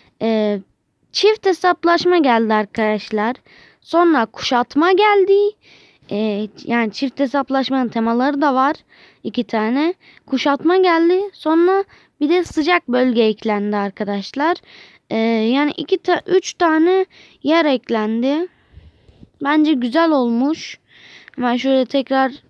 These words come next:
aa, oyundan çıkmış sanırsam. Ku-, Haydi Efe. Ama bakayım hemen şöyle. Ee, şöyle arkadaşlar davetleri de,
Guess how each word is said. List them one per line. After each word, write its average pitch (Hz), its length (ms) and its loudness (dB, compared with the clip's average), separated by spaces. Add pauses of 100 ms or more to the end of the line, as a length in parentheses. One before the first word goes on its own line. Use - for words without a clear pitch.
(200)
aa, 202 200 -6 (160)
oyundan 269 460 0
çıkmış - 800 -6 (160)
sanırsam. 208 680 -6 (1200)
Ku-, - 220 -14
Haydi 220 340 -4
Efe. 208 460 -4 (140)
Ama 339 340 0 (1120)
bakayım 269 380 -6
hemen 220 300 -6
şöyle. 226 580 -8 (2500)
Ee, - 220 -16 (1200)
şöyle 285 240 -2
arkadaşlar 285 540 -2
davetleri 254 640 -2
de, 277 200 -2